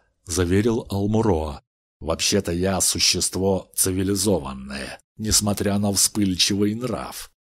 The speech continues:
Раз уж ваш народ предпочел ошибиться, я с этим ничего не поделаю". Он уселся обратно в армированное кресло.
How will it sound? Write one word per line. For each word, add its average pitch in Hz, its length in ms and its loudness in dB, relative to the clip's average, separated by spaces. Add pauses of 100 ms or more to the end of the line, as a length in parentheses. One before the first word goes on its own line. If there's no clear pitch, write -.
(140)
Раз 85 380 -2
уж - 380 -2
ваш 87 400 -2
народ 87 460 -2
предпочел 87 720 -4
ошибиться, 87 840 -4 (220)
я 76 200 -2
с - 160 4
этим 107 480 0
ничего 101 520 0
не 90 140 -2
поделаю". 73 760 -8 (920)
Он 143 180 -2
уселся 127 600 2
обратно 127 460 0
в 123 80 0
армированное 110 720 0
кресло. 76 580 -4